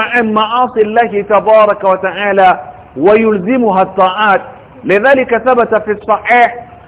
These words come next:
أن النبي صلى الله عليه وآله وسلم قال: "من اعتكف ابتغاء وجه الله تبارك وتعالى جعل الله بينه وبين النار خندقا،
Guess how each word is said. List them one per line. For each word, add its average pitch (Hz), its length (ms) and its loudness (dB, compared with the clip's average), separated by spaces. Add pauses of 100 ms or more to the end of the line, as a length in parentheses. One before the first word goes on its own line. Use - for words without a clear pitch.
(240)
أن 247 240 -2
النبي 220 600 0
صلى 208 320 0
الله 202 480 2
عليه 196 420 -2
وآله 190 520 2
وسلم 180 560 0
قال: 180 480 4 (540)
"من 202 280 -2
اعتكف 220 800 0 (340)
ابتغاء 220 840 4
وجه 233 280 0
الله 214 440 0
تبارك 214 680 2
وتعالى 208 840 2 (1120)
جعل 254 400 2
الله 240 580 2
بينه 233 440 2
وبين 233 640 2
النار 220 520 2
خندقا، 208 880 2